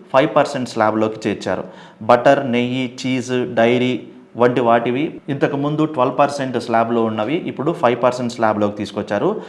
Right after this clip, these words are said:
ప్యాక్ చేసినటువంటి సన్ స్క్రీమ్స్, భుజియా, మిక్చర్స్, ఆ, పాత్రలు ఇవన్నీ కూడా ట్వెల్వ్ నుంచి ఫైవ్ పర్సెంటేజ్కి వచ్చేసాయి. అలాగే బాటిల్స్, నాప్కిన్స్, క్లినిక్ డైపర్స్లు అన్నీ కూడా అంటే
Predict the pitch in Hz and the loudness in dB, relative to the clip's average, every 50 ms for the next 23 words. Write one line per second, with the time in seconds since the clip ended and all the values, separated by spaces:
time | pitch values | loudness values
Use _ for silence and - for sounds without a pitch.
0 | - - - - _ _ - 127 135 156 156 - - 139 131 123 - 127 123 117 | -16 -20 -20 -20 _ _ 4 4 6 4 2 -2 -2 -2 -2 -2 -2 -2 -2 0
1 | 113 113 113 113 110 127 143 147 143 - 117 120 117 - 127 123 117 113 110 - | 0 0 0 0 0 -2 -4 -4 -2 -4 -4 -4 -4 -4 -2 -2 -2 -2 -2 -4
2 | - 135 147 139 110 110 107 113 120 120 120 120 127 123 - - - - _ - | -4 -4 -4 -2 -4 -4 -4 -2 2 2 4 2 2 0 -6 -14 -18 -18 _ -6
3 | 117 113 110 - 127 117 113 - - 127 127 135 - - - - - - _ - | -6 -6 -4 -2 -2 -2 -2 -2 -4 -6 -6 -6 -8 -12 -18 -20 -20 -18 _ 0
4 | 113 110 110 110 107 - 117 120 131 127 - - 139 123 120 113 117 120 117 - | 2 2 2 2 2 4 4 4 4 4 2 2 2 2 4 2 2 0 -2 -6
5 | - 117 120 113 120 120 127 135 131 131 120 120 127 127 - 120 117 117 123 127 | -6 -4 -2 0 0 0 -2 -4 -4 -2 -2 -2 -2 -2 0 0 0 2 0 0
6 | 123 120 117 - 156 160 160 127 120 117 117 117 113 113 117 113 110 113 110 113 | -2 -4 -4 -4 -6 -2 0 0 0 2 0 0 -2 0 -2 -2 -2 -2 -4 -4
7 | - - 98 107 - - 123 110 113 110 117 151 208 208 - - - - - - | -6 -6 -6 -6 -6 -8 -8 -4 -4 -2 -2 -2 -4 -4 -8 -12 -18 -20 -20 -8
8 | - - 120 123 123 120 123 107 - - - - - - - _ _ - 123 123 | -2 2 4 4 4 4 0 -2 -2 -4 -10 -18 -20 -20 -20 _ _ -2 6 8
9 | 127 139 - 151 131 120 - - 131 127 135 - - - 120 117 117 127 123 - | 8 8 8 6 2 0 -2 -2 -4 -4 -4 -4 -8 -4 2 2 4 4 2 0
10 | 135 123 120 113 - 123 120 123 - 120 123 127 127 131 123 - 131 117 113 110 | -4 -4 -4 -2 -4 -4 -4 -2 0 0 0 2 0 -2 -4 -4 0 2 2 2
11 | 110 - 117 110 - - 113 110 110 113 123 127 120 - 110 98 90 - 113 - | 4 2 0 0 0 0 -2 -2 0 0 -2 -4 -4 -4 -4 -4 -4 -4 -4 -4
12 | 165 160 - | -6 -6 -8